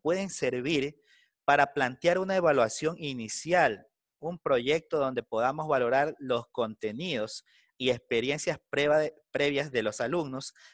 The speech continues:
así como activar su motivación para trabajar un tema. El estudiante se puede preguntar,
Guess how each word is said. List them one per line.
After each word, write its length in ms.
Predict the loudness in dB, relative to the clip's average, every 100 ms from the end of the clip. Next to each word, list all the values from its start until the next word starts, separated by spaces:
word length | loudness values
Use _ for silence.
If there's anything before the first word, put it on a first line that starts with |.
| _
así 240 | -6 -4
como 200 | 0 0
activar 420 | 0 0 2 4
su 160 | 2 -4
motivación 760 | -6 -4 -2 -2 0 0 -2
para 280 | -2 -2 0
trabajar 480 | -2 -2 -2 -2 -4
un 180 | -6 -8
tema. 380 | -8 -8 -12 _ _ _ _ _ 0
El 120 | 4
estudiante 580 | 4 4 4 4 4 2
se 140 | 0
puede 280 | 0 4 4
preguntar, 840 | 4 -2 -2 -6 2 6 6 2